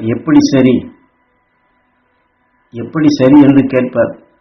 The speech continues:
அது சரி என்ற நிலையில் சொன்னாலும், அவர் சொன்ன முறைப்படியே நான் சரி என்றாலும் கூட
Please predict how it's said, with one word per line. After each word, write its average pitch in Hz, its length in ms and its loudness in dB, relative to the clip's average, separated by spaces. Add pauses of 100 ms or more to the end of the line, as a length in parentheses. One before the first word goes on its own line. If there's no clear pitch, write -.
(640)
அது 120 200 -6
சரி 123 280 2
என்ற 147 220 6
நிலையில் 135 400 2
சொன்னாலும், 131 460 2
அவர் 123 280 0
சொன்ன 151 360 4
முறைப்படியே 147 600 4
நான் 131 240 2
சரி 123 220 4
என்றாலும் 117 480 2
கூட 107 180 -8